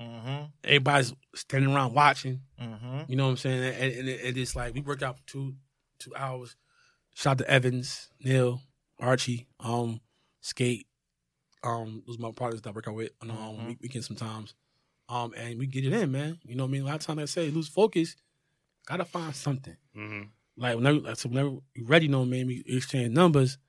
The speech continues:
Speaker 2: Let someone be over here Saturday afternoon.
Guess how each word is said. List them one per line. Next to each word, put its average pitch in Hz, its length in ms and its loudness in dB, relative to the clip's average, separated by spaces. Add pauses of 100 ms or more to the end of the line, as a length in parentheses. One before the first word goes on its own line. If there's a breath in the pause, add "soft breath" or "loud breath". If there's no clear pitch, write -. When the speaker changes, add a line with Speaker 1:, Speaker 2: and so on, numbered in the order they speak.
(440)
Speaker 2:
Let 135 140 -4
someone 131 220 2
be 131 100 4
over 127 160 8
here 139 340 10 (680)
Saturday 131 300 6
afternoon. 135 500 6